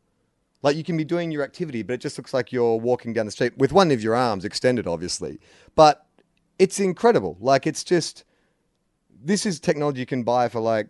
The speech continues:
you know, a few hundred bucks or whatever, and it, like, completely maps that shit out. So you can, you can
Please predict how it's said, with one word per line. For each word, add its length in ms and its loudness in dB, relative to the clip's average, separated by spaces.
you 100 -8
know, 220 -6
a 40 -20
few 160 2
hundred 260 0
bucks 320 -2
or 40 -4
whatever, 480 -4
and 160 -4
it, 120 -4
like, 200 -2
completely 460 -2
maps 300 -6
that 200 -6
shit 200 -8
out. 240 -2
So 120 -8
you 140 -4
can, 260 0
you 120 -8
can 300 0